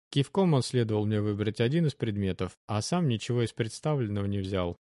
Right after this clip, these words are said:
Затем велел атаковать. Все мои попытки достать его любым видом оружия увенчались полным фиаско,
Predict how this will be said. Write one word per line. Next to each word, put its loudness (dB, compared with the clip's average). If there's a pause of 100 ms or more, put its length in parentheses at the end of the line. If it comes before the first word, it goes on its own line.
Затем 2
велел 2
атаковать. -2 (200)
Все 0
мои 4
попытки 0
достать 0
его 2
любым 2
видом 2
оружия 2
увенчались 0
полным 0
фиаско, -2